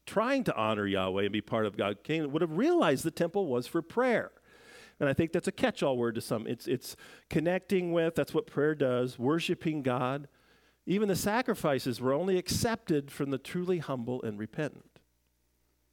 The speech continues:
I don't know if you knew that. You know, you think about the sacrifice, and sometimes we do this in our own lives, right? If you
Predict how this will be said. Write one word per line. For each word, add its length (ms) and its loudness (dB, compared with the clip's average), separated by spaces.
I 60 0
don't 80 0
know 60 4
if 140 -4
you 60 -2
knew 180 -2
that. 200 0
You 80 0
know, 40 2
you 120 0
think 180 0
about 180 0
the 80 -6
sacrifice, 640 -4
and 180 -8
sometimes 380 0
we 80 0
do 120 -2
this 220 0
in 80 0
our 160 0
own 240 -2
lives, 380 -6
right? 260 -2
If 180 0
you 80 0